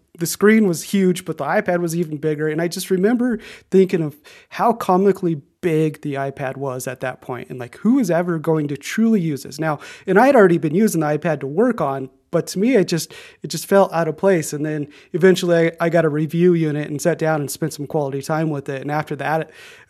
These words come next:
you know, I've tried making the eleven inch iPad Air or iPad Pro work. I've tried making the other, you know, the new iPad, the fourth generation iPad Air work for me. I just can't do the smaller displays now. And so, yeah, I'm with you on it. You know, the first iPad Pro I bought, the second iPad Pro I bought, I upgraded to the third,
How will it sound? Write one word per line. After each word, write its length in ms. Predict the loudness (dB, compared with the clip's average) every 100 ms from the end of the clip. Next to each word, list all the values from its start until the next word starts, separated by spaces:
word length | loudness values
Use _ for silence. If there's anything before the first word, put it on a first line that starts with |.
| _ _
you 120 | -6
know, 80 | -2
I've 160 | -2 0
tried 260 | 2 4
making 280 | 4 2 0
the 80 | -2
eleven 340 | -2 -2 -4
inch 160 | -6 -6
iPad 420 | -6 -6 -4 -4
Air 400 | -4 -6 -6 -12 _
or 180 | -2 0
iPad 380 | 0 -2 -4 -6
Pro 200 | -2 -2
work. 360 | 0 -2 -4 -6
I've 140 | -8
tried 260 | -4 -2 -2
making 260 | -6 -6
the 100 | -6
other, 280 | -4 -4 -6 -10 -18 -6
you 80 |
know, 260 | -2 -2 -4
the 180 | -8 -4
new 220 | 2 2
iPad, 460 | 2 0 -2 -4 -4
the 100 | -8
fourth 360 | -2 -2 -2 -4
generation 480 | -4 -2 -4 -4
iPad 280 | -6 -4 -4
Air 180 | -4 -4
work 240 | -4 -6
for 100 | -6
me. 220 | -4 -4 -6 -14 -18
I 140 | -10 -6
just 220 | -6 -2
can't 220 | -2 0
do 140 | -2
the 120 | -2 -4
smaller 340 | -6 -6 -4
displays 480 | -6 -4 -2 -2 -4
now. 220 | -8 -8
And 120 | -6
so, 280 | -2 -2 -2 -8 -8 0
yeah, 220 | 2 4
I'm 160 | 4 4
with 220 | 4 2
you 160 | 4
on 140 | 6 4
it. 180 | 2 -2
You 100 | -2
know, 160 | -2
the 80 | -4
first 240 | -2 0
iPad 320 | 2 2 0 0
Pro 200 | 2 2
I 100 | 4
bought, 340 | 2 2 -2
the 60 | -10
second 360 | -6 -6 -4
iPad 360 | -4 -2 -4 -4
Pro 180 | -4 -4
I 80 |
bought, 380 | -4 -4 -4 -8
I 60 | -12
upgraded 500 | -12 -4 -2 0 -2
to 80 | -6
the 100 | -8
third, 560 | -2 0 0 0 -6